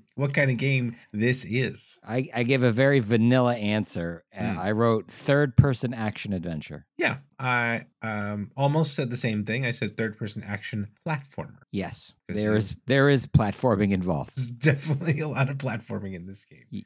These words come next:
Speaker 2: you jump, you float, you land.
Speaker 1: Yeah, that's a great way, a segue, Tom, into our game loops. So what did you put down for your game loop?
Speaker 2: Uh,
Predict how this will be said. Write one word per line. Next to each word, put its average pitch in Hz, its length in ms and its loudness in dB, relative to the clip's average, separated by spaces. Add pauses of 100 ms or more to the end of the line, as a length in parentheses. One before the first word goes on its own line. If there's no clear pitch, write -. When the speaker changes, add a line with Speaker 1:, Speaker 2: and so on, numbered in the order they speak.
Speaker 2:
you 92 220 -2
jump, 131 560 0
you 101 120 0
float, 127 520 0
you 95 200 -4
land. 117 600 0 (220)
Speaker 1:
Yeah, 349 240 -2 (100)
that's 160 180 -2
a 156 40 -6
great 156 320 -2
way, 143 220 0 (120)
a 165 40 2
segue, 135 560 0
Tom, 110 380 -2 (280)
into 139 440 2
our 123 280 2
game 214 420 2
loops. - 380 -6
So - 360 0
what 185 300 0 (120)
did 254 240 -2
you 311 120 -2
put - 280 -6
down 80 280 -14
for - 140 -14
your 90 120 -8 (440)
game 120 120 -2
loop? 98 100 -2
Speaker 2:
Uh, 92 640 -2